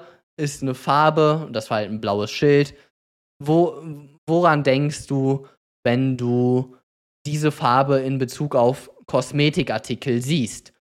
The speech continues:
Und dann haben halt ganz viele Leute gesagt, "Ah ja, mit dem Ver-, mit dem Blau verbinde ich Nivea." Und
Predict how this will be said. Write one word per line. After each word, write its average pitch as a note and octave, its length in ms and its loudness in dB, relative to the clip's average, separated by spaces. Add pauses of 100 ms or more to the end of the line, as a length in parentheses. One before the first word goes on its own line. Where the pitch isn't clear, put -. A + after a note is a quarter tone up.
(120)
Und A#2+ 100 -6
dann B2+ 340 -2
haben B2 220 -2
halt A#2+ 180 -2
ganz B2+ 320 -4
viele C#3 260 -2
Leute B2+ 340 0
gesagt, B2 480 -2 (280)
"Ah G#3+ 180 4
ja, E3+ 300 4
mit C3+ 180 -2
dem C3+ 100 -2
Ver-, A#2+ 320 -2
mit C3+ 260 -6
dem A#2+ 160 -2
Blau D#3 380 2 (140)
verbinde D3 500 0
ich B2 280 -6
Nivea." D3 880 0 (840)
Und A#2+ 340 -4